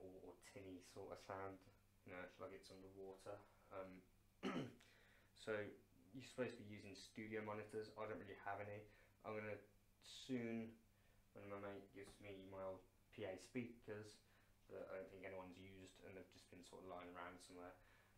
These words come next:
for quite a long time <clears throat> in his office, I'll be able to set up P A speakers, hopefully use them as monitors and see if it's quite the same thing or not. 'Cause, uh, I think they basically are monitors, they're just typically used for, by vocalists, so they have a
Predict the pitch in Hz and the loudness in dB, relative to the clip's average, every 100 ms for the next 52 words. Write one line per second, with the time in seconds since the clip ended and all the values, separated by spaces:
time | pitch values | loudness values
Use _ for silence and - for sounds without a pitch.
0 | - - 95 80 - 104 98 98 95 92 | -10 0 0 0 2 4 6 4 2 0
1 | 101 95 - - - - - 127 - 104 | -2 -2 -6 -14 -20 2 6 8 6 0
2 | 101 98 - 104 - - - - - - | 2 2 2 -4 -6 -10 -14 -18 -12 -10
3 | - - - - - - - 104 95 - | -10 -16 -20 -20 -14 -2 8 8 8 6
4 | 107 101 - 131 107 - 139 123 123 - | 6 6 4 6 6 4 6 8 6 6
5 | 127 120 123 117 120 113 110 107 - 110 | 6 6 4 6 4 4 0 0 4 4
6 | 104 98 95 92 - 101 101 92 - 95 | 4 2 0 -2 -2 -4 -4 -8 -6 -6
7 | 92 98 - 101 95 - 98 92 95 92 | -6 -8 0 0 0 -2 -4 -2 -4 -4
8 | 92 90 - - - - - - - - | -4 -4 -6 -10 -16 -16 -16 -16 -18 -16
9 | - - - 98 95 - - 95 92 90 | -16 -16 -4 -2 -2 -2 6 10 10 10
10 | - - - - - - - 151 135 101 | 4 -4 -18 -18 -14 -8 -4 -2 0 4
11 | 98 - 104 101 117 117 95 85 - 85 | 2 2 0 4 6 6 4 0 -4 -10
12 | - - 90 87 - - - 98 92 90 | -10 -10 -10 -10 -12 -14 -12 -8 -6 -4
13 | 87 - - - - - 95 - 95 - | -6 -8 -12 -12 -2 0 2 0 0 -4
14 | 85 - 101 90 90 - | -8 -6 -2 0 0 -4